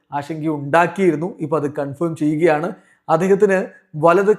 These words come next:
കാൽത്തുടയിലാണ് പരിക്ക് പറ്റിയിരിക്കുന്നത്. ആ, മെഡിക്കൽ റിപ്പോർട്ടിൽ പറയുന്നത് player Rafinha has injury to the middle third of the femoral biceps, uh, in his right thigh. അതോടൊപ്പം തന്നെ, ആ, റിക്കവറി ടൈം പറയുന്നത്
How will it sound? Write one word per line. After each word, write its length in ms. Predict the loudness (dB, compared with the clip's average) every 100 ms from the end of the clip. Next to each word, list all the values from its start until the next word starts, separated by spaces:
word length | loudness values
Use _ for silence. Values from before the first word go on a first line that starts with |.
| 4
കാൽത്തുടയിലാണ് 800 | 4 4 0 0 2 2 0 -2
പരിക്ക് 260 | -6 -4 -4
പറ്റിയിരിക്കുന്നത്. 800 | -6 -4 -4 -4 -8 -12 -10 -10 -12 -16
ആ, 160 | -12 -10
മെഡിക്കൽ 300 | -10 -6 -6
റിപ്പോർട്ടിൽ 360 | -4 -4 -4
പറയുന്നത് 340 | -4 -4 -4 -6
player 200 | -2 -2
Rafinha 540 | 0 -2 -2 -6 -6 -8 -6
has 160 | -8 -8
injury 300 | -6 -2 -2 -2
to 140 | -4 -4
the 80 | -6 _ _ -4
middle 280 | 0 4 4 2
third 180 | 4 6 4
of 80 | 0 -2
the 100 | -2 -4 -10 _ _ -4
femoral 460 | 0 4 6 4 0 -2 0
biceps, 420 | 0 0 -4 -4 -8
uh, 300 | -4 -4 -6 -4 -2
in 80 |
his 220 | -2 -4 -4 -4 -2
right 260 | -2 -2 -8 -4
thigh. 220 | 0 0 -2 -10 _ _ _ -6
അതോടൊപ്പം 460 | 0 2 2 0 0
തന്നെ, 280 | -2 -6 -10 -12
ആ, 360 | -8 -6 -6 -6 -4
റിക്കവറി 340 | 4 4 4 2
ടൈം 200 | -2 0 -2
പറയുന്നത് 580 | -2 -2 -2 0 0